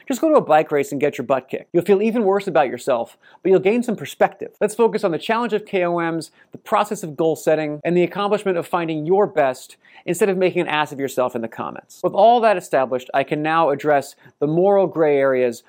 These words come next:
of Strava K O M chasing. Is it okay to wait for a tailwind when I go for a K O M,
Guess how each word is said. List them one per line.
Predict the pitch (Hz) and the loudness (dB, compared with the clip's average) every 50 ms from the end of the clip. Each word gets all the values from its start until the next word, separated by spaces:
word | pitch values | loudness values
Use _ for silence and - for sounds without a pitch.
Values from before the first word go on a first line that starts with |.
| _ _ | _ _
of | - 131 | -6 -6
Strava | - - - 156 143 135 135 131 | -4 -2 2 2 4 4 2 0
K | - 139 131 131 | 0 2 2 4
O | 131 | 4
M | 131 127 123 | 2 0 -2
chasing. | 120 - - - - - - - - - - | -4 -8 -8 -10 -10 -14 -20 -20 -20 -10 -6
Is | - 175 196 | -4 -2 2
it | 220 | 2
okay | 254 262 - 269 269 | 2 2 2 2 2
to | 247 220 | 4 4
wait | 220 208 214 214 | 4 2 0 2
for | - 190 | 0 0
a | 170 | 0
tailwind | - - 180 170 170 165 170 165 | 0 0 2 2 2 2 0 0
when | 165 160 | -2 -2
I | 156 | 0
go | 147 156 160 151 | 0 0 -2 0
for | - 160 151 | 0 -2 -2
a | 147 | 0
K | - 165 156 151 | 0 2 2 4
O | 151 151 | 4 2
M, | 156 156 156 156 156 | 0 0 -2 -4 -6